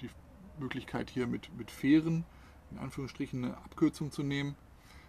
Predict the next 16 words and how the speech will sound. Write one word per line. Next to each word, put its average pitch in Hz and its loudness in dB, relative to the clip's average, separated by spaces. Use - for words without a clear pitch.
ähm, 110 -6
damit 113 -8
man 123 -2
nicht 123 -4
mehr 123 2
noch 120 -4
durch 110 -8
diesen 120 -4
Istanbuler 123 0
Verkehr 151 2
muss. 139 2
Aber 120 4
ich 120 -2
hätte 120 -8
schon 123 -2
Bock, - -6